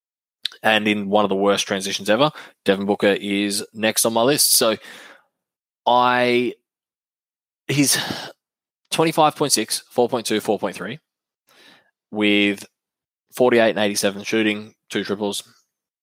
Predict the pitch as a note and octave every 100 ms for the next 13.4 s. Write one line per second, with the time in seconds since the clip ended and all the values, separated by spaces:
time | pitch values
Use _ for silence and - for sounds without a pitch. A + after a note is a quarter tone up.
0 | _ _ _ _ A#2+ A#2 A#2+ A2+ A#2 G#2+
1 | - A2 - G2+ G2+ A2+ B2+ B2 - G2+
2 | G#2 G#2 G2+ - G2 G#2 G#2 G2+ - -
3 | - - A2 G#2 G2+ G2+ - G#2+ G#2 -
4 | _ _ _ _ _ _ D#3 D#3+ G2+ G#2
5 | A#2 A2 G#2+ G2+ G2 G2+ G2 G2+ G2 -
6 | - - - - _ _ - G#2 - G#2+
7 | G#2+ G2+ G2+ G2 F#2 G#2 G2 - - G#2
8 | G2 - G2 F#2+ G#2 D3+ - - _ _
9 | _ _ _ _ _ _ G2+ A#2 A#2+ B2+
10 | C3+ C3 - _ _ _ _ _ _ -
11 | A#2 - - G#2+ G2+ - G#2 G2+ G2 G2
12 | F#2+ F#2+ F#2+ F2 G2 - F2+ G2 - -
13 | G2 - C#3 E3